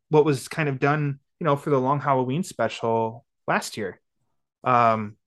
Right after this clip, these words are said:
yes, that connected to a story and the universe that they've already established, but I miss, I, I, like I say that I miss, I would like more of those rather than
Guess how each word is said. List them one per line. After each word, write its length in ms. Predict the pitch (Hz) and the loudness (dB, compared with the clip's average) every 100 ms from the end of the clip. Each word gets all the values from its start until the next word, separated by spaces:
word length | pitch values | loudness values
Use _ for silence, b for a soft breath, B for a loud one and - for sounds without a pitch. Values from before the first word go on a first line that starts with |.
| - | 0
yes, 200 | 156 156 | 2 2
that 120 | 143 | 0
connected 520 | - 135 131 131 120 | 0 -2 -2 -8 -10
to 580 | - 135 123 120 113 117 | -6 -2 0 0 -2 -4
a 60 | - | -6
story 480 | - 131 120 117 117 | -4 0 2 2 0
and 120 | 107 | -4
the 60 | |
universe 520 | 107 110 107 113 107 - | -4 -4 -2 -2 -2 -4
that 100 | 113 | -6
they've 160 | 113 | -4
already 260 | 110 107 107 | -2 -2 -4
established, 600 | 101 - 120 117 135 - | -8 -4 -2 -2 -4 -4
but 220 | 131 117 b b b b b | -2 -2 b b b b b
I 100 | 147 | 2
miss, 360 | 151 175 196 - 131 _ _ _ _ _ _ _ | 4 4 2 -4 -8 _ _ _ _ _ _ _
I, 180 | - - - | -2 -2 -2
I, 200 | 131 - | -6 -6
like 180 | - - | -12 -12
I 40 | - | -10
say 240 | - 110 | -6 -6
that 240 | 101 - | -8 -12
I 80 | 107 | -12
miss, 320 | 101 110 104 - _ _ _ b | -8 -8 -8 -14 _ _ _ b
I 100 | 143 | 4
would 160 | 170 180 | 6 8
like 240 | 160 156 | 6 4
more 200 | 160 165 | 2 2
of 140 | 139 120 | 2 2
those 580 | 139 127 110 107 - - _ | 2 2 0 -6 -14 -18 _
rather 440 | 131 131 143 143 135 | 0 4 6 6 4
than 680 | 131 131 127 120 120 117 | 2 0 0 -2 -6 -10